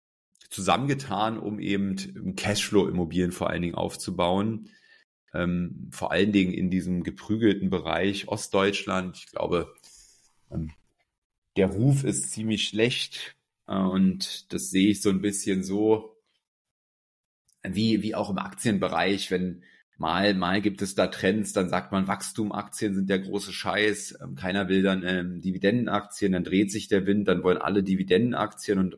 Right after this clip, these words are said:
Wachstumsaktien sind die überbewerteten Scheißaktien. Und so ähnlich sehe ich das mit Ostdeutschland. Die haben einfach einen Scheißruf, aber nichtsdestotrotz ist das, ist das, das, ist das, äh,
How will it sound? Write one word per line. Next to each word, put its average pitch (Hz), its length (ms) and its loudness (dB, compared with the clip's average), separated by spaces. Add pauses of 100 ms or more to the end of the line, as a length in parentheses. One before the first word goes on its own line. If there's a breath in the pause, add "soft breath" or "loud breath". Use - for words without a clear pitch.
Wachstumsaktien - 880 -4
sind 98 160 -6
die 98 80 -2
überbewerteten 95 680 2
Scheißaktien. 104 880 -2 (1160 soft breath)
Und 113 460 0
so 101 140 0
ähnlich 110 360 4
sehe 107 120 4
ich 95 80 0
das 98 200 0
mit 95 120 -2
Ostdeutschland. 98 1080 0 (160)
Die 90 80 0
haben 92 100 -2
einfach 92 200 -4
einen 95 80 -2
Scheißruf, 101 720 -2
aber 87 160 -2
nichtsdestotrotz 95 840 -2
ist - 220 -8
das, 95 360 2
ist - 220 -8
das, - 340 -2
das, 82 200 -6
ist - 240 -8
das, - 380 -2
äh, 69 320 -10